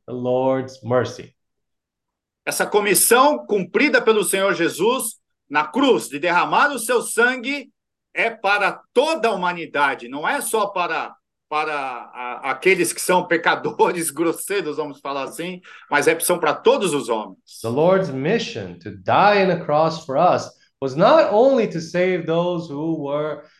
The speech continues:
Speaker 1: in a serious sin situation, no, but it was to save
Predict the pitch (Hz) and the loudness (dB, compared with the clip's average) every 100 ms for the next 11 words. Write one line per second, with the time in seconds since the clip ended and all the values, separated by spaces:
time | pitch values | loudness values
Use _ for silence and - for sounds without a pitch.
0 | _ 131 143 143 139 131 - - 240 254 | _ -8 -2 -2 0 -2 -4 -6 -2 0
1 | 233 214 165 - _ _ - - 262 240 | 2 0 -2 -10 _ _ -14 -2 0 0
2 | 175 165 160 135 117 107 110 127 214 170 | -2 -6 -8 -8 -8 -8 -6 0 0 0
3 | 113 110 123 131 - 113 - 131 127 127 | -2 -4 -6 -10 -14 -20 -6 -2 0 -2